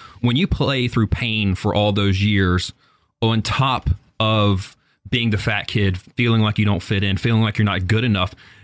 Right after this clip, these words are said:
it was like this perfect storm that just hurled me into depression. And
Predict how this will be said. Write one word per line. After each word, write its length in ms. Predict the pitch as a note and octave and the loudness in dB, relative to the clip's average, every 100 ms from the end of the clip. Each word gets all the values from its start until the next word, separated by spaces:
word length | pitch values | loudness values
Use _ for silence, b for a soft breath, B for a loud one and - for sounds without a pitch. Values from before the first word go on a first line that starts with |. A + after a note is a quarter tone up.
| _ | _
it 140 | B2 | -2
was 200 | C3 A#2+ | 0 0
like 160 | B2+ A#2 | -2 -2
this 140 | A#2+ | -6
perfect 420 | - D3 D3 C#3 | -2 -2 -2 -2
storm 720 | - - - C3 D#3 G#2 G2 F2+ B B B | -4 -4 0 2 2 2 2 0 B B B
that 280 | A2 G#2+ G2 | -4 -4 -2
just 160 | A2 - | -2 -4
hurled 400 | - - C3+ B2+ | -8 -2 0 2
me 340 | A#2 A2 G2 G2 - - | 2 2 0 -4 -8 -4
into 320 | G#2+ G#2+ G#2+ | -2 0 0
depression. 560 | F2+ - G2 - C2 - _ _ _ _ _ - | 0 0 0 -2 -6 -10 _ _ _ _ _ -8
And 500 | A2 G#2 G#2+ G#2 | -4 -2 0 0